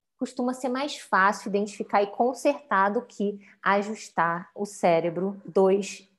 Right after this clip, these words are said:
<clears throat> dos decisores. É, e eu falo isso até aqui do meu lugar, fazendo essa autocrítica que a gente sempre tem que fazer.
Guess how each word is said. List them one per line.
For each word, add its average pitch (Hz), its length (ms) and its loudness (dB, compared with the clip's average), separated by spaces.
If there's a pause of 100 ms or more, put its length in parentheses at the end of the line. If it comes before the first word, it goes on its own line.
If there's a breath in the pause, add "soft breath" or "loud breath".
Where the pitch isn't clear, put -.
(180)
<clears throat> 247 320 2
dos 214 200 2
decisores. 220 800 0 (580 soft breath)
É, 170 320 2
e 196 60 2
eu 196 100 4
falo 190 300 2
isso 202 200 2
até 208 260 6
aqui 220 380 0 (220)
do 196 100 0
meu 202 160 4
lugar, 220 440 4
fazendo 214 420 4
essa 226 240 4
autocrítica 202 800 0
que 254 80 -4
a 233 80 6
gente 226 320 -2
sempre 220 420 -4
tem 220 220 -2
que 226 100 -10
fazer. 262 480 2